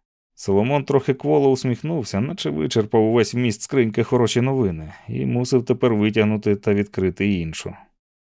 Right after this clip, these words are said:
"Що ж, я радий, що вони задоволені", обізвався я.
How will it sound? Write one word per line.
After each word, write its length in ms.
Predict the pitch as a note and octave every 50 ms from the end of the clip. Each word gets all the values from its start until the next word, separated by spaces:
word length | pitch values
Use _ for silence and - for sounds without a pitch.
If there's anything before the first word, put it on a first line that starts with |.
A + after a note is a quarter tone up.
| _ _ _ _ _ _
"Що 400 | - - - - - G#2 F#2+ F2
ж, 140 | E2+ F2 F#2
я 140 | F#2 G#2+ A#2+
радий, 320 | B2+ A#2 A2 A2 A2 G#2
що 180 | G2 - - F#2+
вони 200 | F#2+ F#2+ F#2+ F#2
задоволені", 680 | F#2+ F#2+ F#2+ G#2 G#2+ A2 G#2 F2+ E2+ E2+ E2 D#2+ D#2+ - _ _ -
обізвався 520 | - G2 G2 G2 F#2+ F#2 F2 E2 - - F#2
я. 320 | F#2 F2+ D2 - _ -